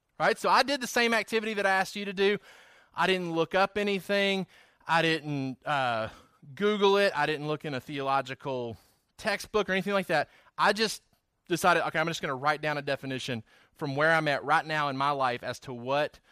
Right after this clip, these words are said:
what it means to be born again or what regeneration looks like." Okay, so here's what I wrote down.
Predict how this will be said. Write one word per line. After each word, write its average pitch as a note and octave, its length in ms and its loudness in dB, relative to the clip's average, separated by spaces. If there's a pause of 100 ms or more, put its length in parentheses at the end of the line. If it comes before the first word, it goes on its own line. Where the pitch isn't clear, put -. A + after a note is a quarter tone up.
(160)
what E3+ 140 0
it E3 60 -2
means D#3+ 180 -2
to C3+ 40 -14
be C#3+ 100 -6
born C#3+ 260 0
again C3 260 -2
or A#2 80 -2
what C3+ 240 -2
regeneration B2 800 -6
looks G#2+ 240 -10
like." F2+ 240 -10
Okay, D3 180 -6
so C#3+ 100 -12
here's F3+ 160 0
what F3 100 4
I E3 40 8
wrote D#3+ 160 4
down. A#2 200 -4